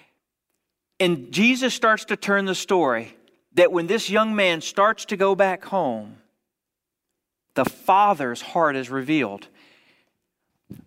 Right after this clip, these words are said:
The Bible says in verse twenty that the young man got up and went to his father. But while he was still a long way off, his father saw him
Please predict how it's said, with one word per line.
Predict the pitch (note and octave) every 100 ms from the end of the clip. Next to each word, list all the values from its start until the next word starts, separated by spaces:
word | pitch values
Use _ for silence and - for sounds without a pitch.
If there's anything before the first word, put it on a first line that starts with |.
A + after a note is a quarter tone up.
| _ -
The | C#3
Bible | D3+ D#3 F3+
says | - G3+ E3+ A2 A2+ - - _ _ _ _ _ _ _ _ _ _ _ _ _ _ _ _ _ _ _ _ _ _ _ _ _ _ _ _ _ _ _ _ _ _ _ -
in | - B2+
verse | C3+ D#3 D3+ - - - _ _ _ _ _ -
twenty | - C#3+ A#2 - - _ _ _ _ _ _ _ _ _ _
that | - C#3
the | D#3+
young | E3+ F#3
man | D#3
got | C3 D#3 F#3
up | G3+ -
and | D#3
went | D#3 F#3
to | - E3+
his | D3+
father. | - D#3 C#3+ B2+ G#2+ - - -
But | - D#3+
while | C#3 C3 F3+ A#3 A3
he | E3+ G#3+
was | F#3+
still | - - F#3+ F#3
a |
long | E3 D#3 E3+ F3+
way | F3 E3+
off, | D#3 C#3+ B2 -
his | D#3 -
father | E3 D#3+ D#3
saw | C3+ - - F#3+ G3 F3+
him | C#3+ B2+ G#2 G#2